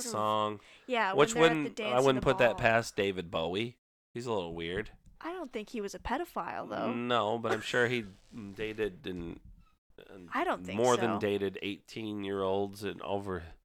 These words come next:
Speaker 1: I wouldn't
Speaker 2: the
Speaker 1: think
Speaker 2: l-,
Speaker 1: so.
Speaker 2: breadth of his
Speaker 1: But
Speaker 2: career.
Speaker 1: maybe.
Speaker 2: I don't know.
Speaker 1: I,
Speaker 2: Who
Speaker 1: he's
Speaker 2: knows?
Speaker 1: just making stuff up.
Speaker 2: I don't know. It just, David Bowie just seems like a creepy kind of, he's just a weird dude.
Speaker 1: Well, I mean, yeah,
Speaker 2: Anyway.
Speaker 1: yeah, but I don't think that he's
Speaker 2: So
Speaker 1: a,
Speaker 2: anyway,
Speaker 1: I don't think that
Speaker 2: um,
Speaker 1: he's a
Speaker 2: I
Speaker 1: sex
Speaker 2: think,
Speaker 1: offender. I
Speaker 2: I
Speaker 1: just
Speaker 2: think, um,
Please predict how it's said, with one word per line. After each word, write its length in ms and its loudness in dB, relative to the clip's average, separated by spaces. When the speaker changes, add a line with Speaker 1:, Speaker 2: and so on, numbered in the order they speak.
Speaker 1:
I 160 -4
wouldn't 300 -6
Speaker 2:
the 60 -20
Speaker 1:
think 180 -2
Speaker 2:
l-, 60 -2
Speaker 1:
so. 260 -10
Speaker 2:
breadth 280 4
of 100 -8
his 160 -6
Speaker 1:
But 100 -8
Speaker 2:
career. 320 -2
Speaker 1:
maybe. 60 -4
Speaker 2:
I 220 0
don't 220 -10
know. 220 -12
Speaker 1:
I, 240 -6
Speaker 2:
Who 80 -4
Speaker 1:
he's 60 -6
Speaker 2:
knows? 100 -8
Speaker 1:
just 160 -14
making 320 -20
stuff 360 -14
up. 160 -10
Speaker 2:
I 280 6
don't 180 0
know. 340 -6
It 100 0
just, 260 0
David 260 10
Bowie 220 8
just 180 2
seems 320 2
like 160 0
a 60 -6
creepy 360 2
kind 220 2
of, 120 -2
he's 180 -4
just 120 -2
a 40 2
weird 460 6
dude. 420 2
Speaker 1:
Well, 880 -12
I 80 2
mean, 260 -8
yeah, 80 4
Speaker 2:
Anyway. 540 12
Speaker 1:
yeah, 220 6
but 180 6
I 120 6
don't 200 6
think 180 0
that 140 -4
he's 160 -6
Speaker 2:
So 140 6
Speaker 1:
a, 20 8
Speaker 2:
anyway, 560 6
Speaker 1:
I 40 -4
don't 260 0
think 120 -6
that 60 -12
Speaker 2:
um, 80 -14
Speaker 1:
he's 100 -8
a 40 0
Speaker 2:
I 80 8
Speaker 1:
sex 100 2
Speaker 2:
think, 200 6
Speaker 1:
offender. 460 -4
I 140 0
Speaker 2:
I 80 6
Speaker 1:
just 140 2
Speaker 2:
think, 360 0
um, 540 -2